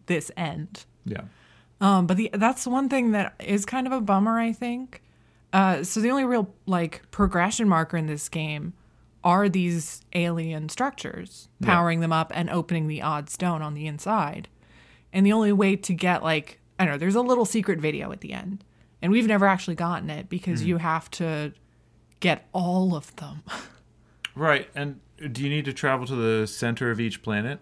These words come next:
Speaker 2: as
Speaker 1: Yes.
Speaker 2: well? Okay. There's one in the center of the planet?
Speaker 1: In the center of every planet, there is one.
Speaker 2: Oh, so you need to bring power to the center of the planet, too.
Speaker 1: Exactly.
Speaker 2: Okay, that's
Speaker 1: So
Speaker 2: re-, that's tricky.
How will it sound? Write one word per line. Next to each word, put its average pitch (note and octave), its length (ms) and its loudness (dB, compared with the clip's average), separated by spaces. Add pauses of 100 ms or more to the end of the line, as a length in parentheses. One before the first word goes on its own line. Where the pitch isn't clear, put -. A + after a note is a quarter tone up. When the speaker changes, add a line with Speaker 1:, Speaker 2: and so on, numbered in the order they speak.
Speaker 2:
as F3+ 60 4
Speaker 1:
Yes. G3+ 580 2
Speaker 2:
well? G2+ 100 -4
Okay. F#2 280 -8
There's A2+ 260 0
one A2 240 0
in A2 120 0
the A2 80 -2
center A#2 280 -4
of A2+ 120 -6
the A2 80 -6
planet? B2+ 280 -6
Speaker 1:
In F#3 140 4
the F3+ 100 4
center F#3+ 380 0
of F3+ 140 -2
every F#3+ 280 0
planet, F3 460 -4
there E3 140 -4
is E3 160 -4
one. D#3 320 -6 (180)
Speaker 2:
Oh, B2+ 100 -2
so A#2 140 -4
you A#2+ 80 2
need C3 140 0
to A2+ 40 -2
bring G#2 180 0
power A#2 360 2
to F2 60 -4
the E2 80 -8
center F#2 180 -8
of F2+ 140 -8
the F2+ 40 -10
planet, - 200 -2
too. - 20 6
Speaker 1:
Exactly. G#3 540 4
Speaker 2:
Okay, - 120 2
that's C#3 200 2
Speaker 1:
So E3+ 240 4
Speaker 2:
re-, E3 60 0
that's A#2+ 200 0
tricky. F#2 380 -4